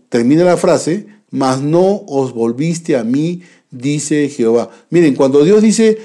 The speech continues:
"Os herí con viento solano y con oruga", me hace recordar,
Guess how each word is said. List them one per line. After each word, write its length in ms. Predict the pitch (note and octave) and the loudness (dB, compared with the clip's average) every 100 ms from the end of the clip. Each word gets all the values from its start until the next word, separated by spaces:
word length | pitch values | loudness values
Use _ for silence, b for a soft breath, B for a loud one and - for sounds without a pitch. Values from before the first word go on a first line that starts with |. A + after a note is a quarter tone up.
| B - | B 0
"Os 220 | C#3+ D3 | 2 2
herí 200 | D3 G#3 | 2 2
con 180 | F#3+ F3+ | 2 2
viento 280 | G3+ G3 G3+ | 2 2 0
solano 560 | D3 C#3 E3 F#3 A#3+ | 0 2 2 0 -4
y 120 | - B2+ | -6 -2
con 180 | B2 | 0
oruga", 480 | A#2+ D3 F3 A#3 C4+ b b b b b | 0 2 2 0 -2 b b b b b
me 100 | D3+ | -2
hace 180 | E3 F3+ | 0 -2
recordar, 640 | F3 A#2+ A2+ C#3+ G3 | -2 -2 -2 0 -2